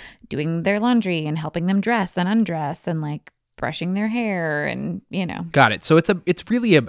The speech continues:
Speaker 2: uh, the show is about the divide between the wealthy and the, the servants.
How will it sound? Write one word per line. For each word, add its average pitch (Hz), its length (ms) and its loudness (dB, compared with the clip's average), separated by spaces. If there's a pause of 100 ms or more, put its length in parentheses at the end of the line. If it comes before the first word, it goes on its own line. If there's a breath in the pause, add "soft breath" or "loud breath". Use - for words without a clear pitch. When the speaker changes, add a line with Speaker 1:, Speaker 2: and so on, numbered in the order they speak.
Speaker 2:
uh, 113 200 -4
the 127 100 -2
show 180 220 2
is 135 100 4
about 117 340 4
the 120 60 0
divide 104 580 0
between 107 640 -4 (360 soft breath)
the 120 100 4
wealthy 113 560 2
and 107 220 -2
the, 104 120 -4
the 107 240 -6
servants. 110 640 2